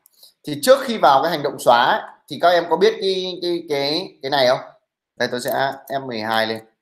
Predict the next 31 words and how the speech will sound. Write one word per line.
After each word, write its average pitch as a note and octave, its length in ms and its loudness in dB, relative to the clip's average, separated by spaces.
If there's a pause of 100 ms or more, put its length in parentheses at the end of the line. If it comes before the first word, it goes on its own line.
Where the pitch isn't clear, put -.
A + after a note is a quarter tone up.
(540)
Đây, C#3 160 6
ví C#3+ 80 0
dụ D3+ 200 2
tôi D3 120 0
có B2 80 4
một C#3 180 -2
cái B2 80 0
ma-, B2 260 0
va C3 320 6
A B2+ 300 4
R B2 40 4
R A#2 220 2 (520)
bằng, G#2+ 300 0 (760)
đây, C#3 140 2
ví C3+ 80 -2
dụ D#3 100 -2
như C#3+ 120 -4
này, C#3+ 260 0 (100)
tôi C3+ 120 -6
có C3+ 80 6
một D3 180 -2
cái D3+ 100 -2
bi-, C3+ 280 -8
cái, D3+ 220 -4
cái D#3 100 -2
biến C3+ 260 0
là E3 100 0
A C3+ 180 4
R C3 40 0
R A2+ 480 4
bằng A2 300 0